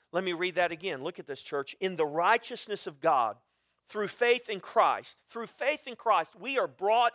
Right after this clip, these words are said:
into that position. What position? Of being in Christ. And when I'm in Christ, there are no conflicts. There are no divisions. There are no schisms. There's nothing.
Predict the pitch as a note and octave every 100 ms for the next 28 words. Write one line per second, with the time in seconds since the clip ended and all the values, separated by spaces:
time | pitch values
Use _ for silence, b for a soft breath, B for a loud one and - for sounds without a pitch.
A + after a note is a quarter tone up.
0 | _ A#3 C4 A#3 - D#3+ C#3+ D#3 _ b
1 | b b C#3+ F3+ A3 - - G#3+ F#3 B3+
2 | - E3 F#3+ D4+ - G3 D#3+ D#3+ - C3
3 | - F3+ C3 A3 B3+ A#3+ A3+ - B3 B3
4 | - B3 D3 A#2+ - _ _ b b b
5 | b b B3 A#3 A3+ B3 D4 B3 A3 -
6 | C#4 G3+ E3+ - _ _ D3 C#4+ D#4 E4
7 | E4 C#4 - A#3 G3+ - C#3+ - - A3
8 | G3+ G3 C4 D#4 C4 D#4 G#3+ E3 C#3 A3+
9 | G#3 B3+ - - E4 A3 D3+ A3 A3 E3+
10 | F#3+ B3+ D4 - G#3 C#3+